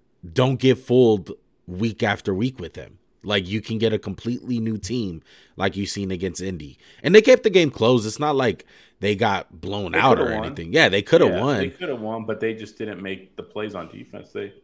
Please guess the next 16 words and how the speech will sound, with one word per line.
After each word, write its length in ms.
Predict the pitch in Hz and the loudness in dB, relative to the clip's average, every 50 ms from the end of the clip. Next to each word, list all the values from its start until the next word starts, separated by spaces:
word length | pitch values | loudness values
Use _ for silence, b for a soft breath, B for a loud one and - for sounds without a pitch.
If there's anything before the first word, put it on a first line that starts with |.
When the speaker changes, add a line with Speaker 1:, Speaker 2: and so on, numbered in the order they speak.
| _ _ | _ _
Speaker 1:
Yeah. 200 | _ 76 78 69 - - _ _ _ _ _ _ | _ -20 -20 -20 -20 -20 _ _ _ _ _ _
Speaker 2:
they 160 | - 127 131 117 | -4 -4 -2 -2
let 480 | 104 101 110 107 87 - - - _ _ _ _ _ - | -2 -2 -2 -2 -4 -6 -12 -20 _ _ _ _ _ -10
Zach 340 | - 113 110 104 104 - - | -4 -2 -2 -2 -2 -4 -6
Moss 360 | 90 98 101 104 107 - - | -6 -6 -4 -6 -6 -8 -8
run 320 | 90 92 95 95 98 101 101 | -8 -6 -4 -4 -4 -6 -6
and 160 | 92 87 87 | -8 -8 -8
run 240 | 90 92 95 95 95 | -8 -6 -6 -8 -8
and 160 | 92 87 87 | -10 -10 -10
run, 260 | 90 92 92 95 95 | -10 -10 -10 -10 -10
and 80 | 90 87 | -8 -8
they 80 | 95 | -8
couldn't 260 | 92 - 117 110 117 107 | -8 -8 -8 -8 -8 -6
tackle 360 | 113 110 113 123 - - 120 | -4 -4 -4 -4 -6 -10 -16
for 180 | - - - | -14 -14 -14
shit. 460 | 110 - - 147 135 101 - - _ | -14 -10 -8 -8 -8 -8 -8 -12 _